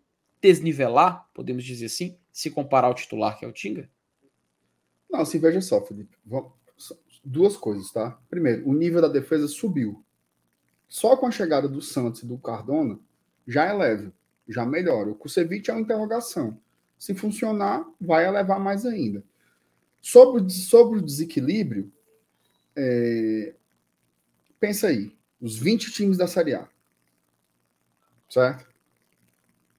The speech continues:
Speaker 2: Vinte times da Série A. Pega aí qual é o time que não tem um desnível titular e reserva nas laterais,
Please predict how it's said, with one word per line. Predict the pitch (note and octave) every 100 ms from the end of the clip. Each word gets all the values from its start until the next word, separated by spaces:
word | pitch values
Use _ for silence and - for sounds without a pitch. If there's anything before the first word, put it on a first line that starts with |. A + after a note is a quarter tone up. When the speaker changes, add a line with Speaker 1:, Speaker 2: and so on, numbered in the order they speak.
| _ _ -
Speaker 2:
Vinte | A2 C3+ B3+ C4 A3+
times | - G#3
da | G3
Série | F#3+ F3 B2
A. | F#2+ - _ -
Pega | G3 G#3 G#3
aí | F3 F3+
qual | - A#3 A3
é |
o | A3
time | - E3+ C#3 D3 E3 - _ _ _ _ _ _
que | G#3
não | G3 G3 C#4 D4+
tem | G#3 G#3
um | F#3+
desnível | F#3+ E3+ D#3 E3 E3 F3 F#3 - _ _ _
titular | - G#3 F#3 F3
e | E3+
reserva | D#3+ C#3+ C#3 C#3 B2+ A#2+ _ _ _ _ _ -
nas | C#3 C#3
laterais, | D3+ C#3+ C#3 C3 D#3 F#3 F#3 -